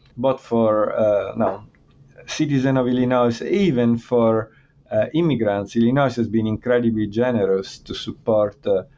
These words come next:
a renal failure patient that are undocumented immigrants. So the, I would say that a lot of progress has been made.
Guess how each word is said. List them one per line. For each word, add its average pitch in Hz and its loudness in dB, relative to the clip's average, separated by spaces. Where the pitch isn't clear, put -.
a 104 -4
renal 113 0
failure 110 -2
patient 113 -4
that 98 -2
are 104 2
undocumented 107 0
immigrants. 104 -2
So 160 -2
the, 151 0
I 156 0
would 226 -2
say 170 0
that 131 -2
a 123 2
lot 139 0
of 120 -4
progress 127 0
has 113 0
been 117 2
made. 120 0